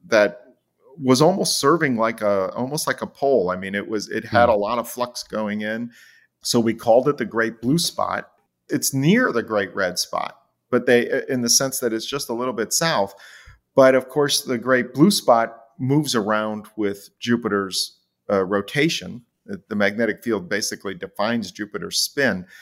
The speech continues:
Speaker 1: So it's moving around the whole planet every ten hours or so. So it's, it's tied to a specific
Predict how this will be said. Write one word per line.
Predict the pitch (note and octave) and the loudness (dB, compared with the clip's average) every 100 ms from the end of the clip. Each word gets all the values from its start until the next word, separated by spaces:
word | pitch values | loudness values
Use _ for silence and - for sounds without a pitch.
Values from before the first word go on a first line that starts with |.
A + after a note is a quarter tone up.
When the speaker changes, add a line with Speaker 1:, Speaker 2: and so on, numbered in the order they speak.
| - | -20
Speaker 1:
So | - A#2+ A#2 | 0 4 4
it's | A#2 | 2
moving | C3 D3+ E3+ B2+ | 2 4 4 2
around | A2 B2 C3 A#2+ | 2 2 2 0
the | A2 | -2
whole | G#2+ A2 | 0 -2
planet | G#2+ B2 A#2 G#2 | 0 0 0 0
every | G#2 G2 | -2 -4
ten | G2+ A2+ G2+ | -10 -8 -2
hours | G#2+ A#2+ F2+ F2 - | 0 0 -4 -10 -12
or | |
so. | - - - B2 _ _ _ _ _ | -10 -8 -8 -10 _ _ _ _ _
So | - G#2+ | -2 2
it's, | A2 A2 | 2 2
it's | C#3 C3+ - | 0 0 0
tied | - C#3+ D3 C#3+ | 2 4 4 2
to | C3 | -2
a | A2+ | -2
specific | - B2 - - A2+ | -6 -10 -10 -8 -10